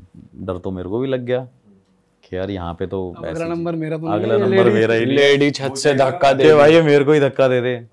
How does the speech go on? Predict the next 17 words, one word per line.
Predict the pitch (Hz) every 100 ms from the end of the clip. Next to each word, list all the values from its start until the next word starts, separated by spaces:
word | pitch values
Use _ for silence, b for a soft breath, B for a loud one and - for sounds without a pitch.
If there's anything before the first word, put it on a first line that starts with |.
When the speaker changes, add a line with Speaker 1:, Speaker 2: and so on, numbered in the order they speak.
| _ -
Speaker 1:
लेकिन | 123 147
मैं | 156 156
अब | 139 135 127 -
तीन | 135 135
चार | 143 139
लोगों | 135 120 120
को | 127
अपने | 120
साथ | 120 135 156
लेके | 104 101 120
गया | 104 165 - _ _ _ _ 107
कि | 110 107 _ _
for | 107
a | 110
safety | - 98 - 110
reason | 101 98 123
आप | 110 98